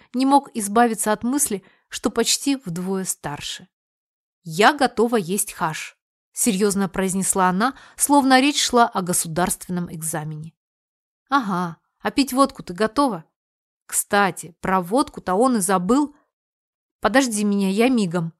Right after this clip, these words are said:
скороговоркой произнес Алик, когда они поравнялись с его домом,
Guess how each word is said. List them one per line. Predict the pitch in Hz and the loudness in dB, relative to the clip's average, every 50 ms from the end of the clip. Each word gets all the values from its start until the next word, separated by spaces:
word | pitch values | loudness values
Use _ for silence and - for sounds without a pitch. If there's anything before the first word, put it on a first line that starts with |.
| _ _ _ - | _ _ _ -8
скороговоркой | - - - 220 202 190 185 202 190 196 202 190 - 196 180 | -6 -4 0 0 0 2 2 0 2 2 2 2 0 -2 -4
произнес | - - 202 196 185 196 196 185 - - - | -2 -2 -2 0 0 0 0 0 -2 -2 0
Алик, | - 220 247 269 277 - | 2 2 2 2 0 -2
когда | - 214 208 185 190 | -2 -2 0 0 0
они | 190 190 190 185 | 2 0 0 -2
поравнялись | - 190 190 185 190 190 202 226 247 247 - | 0 0 0 0 0 0 0 0 0 0 -2
с | - - 185 | -2 -4 -4
его | 175 175 170 185 | -4 -4 -4 -4
домом, | 180 165 180 165 160 160 156 156 151 | -2 -2 -2 -2 -2 -2 -4 -8 -10